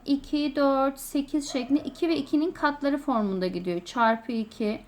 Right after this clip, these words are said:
çarpı iki. Yani aslında her önermeyi iki ile çarpar. Her önerme için çarpı iki, e, doğruluk değeri sayımız artıyor. Dolayısıyla mesela dört önerme için kaç doğruluk değeri var desem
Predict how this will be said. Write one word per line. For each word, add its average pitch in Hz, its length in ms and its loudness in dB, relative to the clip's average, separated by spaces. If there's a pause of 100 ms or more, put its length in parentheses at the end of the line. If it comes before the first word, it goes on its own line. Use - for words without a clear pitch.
(320)
çarpı 226 440 4
iki. 208 180 -6
Yani 269 300 2
aslında 311 380 2
her 370 160 6
önermeyi 269 680 4
iki 302 260 0
ile 277 180 2
çarpar. 208 380 2
Her 330 200 6
önerme 285 520 4
için 370 260 -6
çarpı 277 420 2
iki, 370 320 -4 (360)
e, 240 320 0
doğruluk 277 420 4
değeri 254 280 0
sayımız 285 420 0
artıyor. 254 520 2 (1500)
Dolayısıyla 320 480 2
mesela 269 340 0
dört 339 300 4
önerme 220 500 2
için 202 300 -6
kaç 208 320 0
doğruluk 185 340 -2
değeri 180 260 0
var 170 260 0
desem 285 380 -2